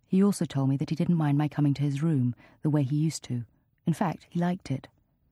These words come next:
I also told him that all a father's and mother's pet names were meaningless, that a kiss here and there didn't automatically lead to trust. We also talked about doing things your own way, the diary, loneliness,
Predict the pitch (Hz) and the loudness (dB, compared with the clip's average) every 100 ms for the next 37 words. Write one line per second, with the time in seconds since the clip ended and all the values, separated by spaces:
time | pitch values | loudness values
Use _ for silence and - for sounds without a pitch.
0 | _ _ _ - 170 165 - - 131 123 | _ _ _ 0 0 0 -2 -2 -2 0
1 | 135 135 - - 170 165 - 156 143 139 | -2 -2 -4 0 2 0 0 0 0 0
2 | 131 139 139 131 - - 151 139 135 120 | 2 2 2 -2 -4 -8 -6 -2 0 0
3 | 117 135 143 127 113 113 - - - - | 0 2 4 2 0 -6 -14 -20 -20 -18
4 | - 143 - 165 - - 156 135 135 131 | -12 -10 -4 -2 -2 -2 0 2 2 2
5 | 123 147 135 - 139 - 139 127 - - | -2 -4 -4 -4 -4 0 -2 -2 -6 -6
6 | 117 123 135 - - 135 120 - - _ | -4 0 -2 -2 -6 -4 -6 -8 -20 _
7 | _ _ _ _ _ _ _ _ - 180 | _ _ _ _ _ _ _ _ 0 2
8 | 190 175 151 143 139 - 147 135 156 151 | 2 2 -2 -2 -4 -2 -2 0 2 2
9 | 147 147 143 147 156 143 123 120 117 - | 2 2 2 2 2 2 2 -2 -6 -10
10 | - - 160 151 135 120 123 - 165 160 | -6 -2 0 0 0 -2 -4 -2 2 4
11 | 139 127 123 - | 4 2 -2 -8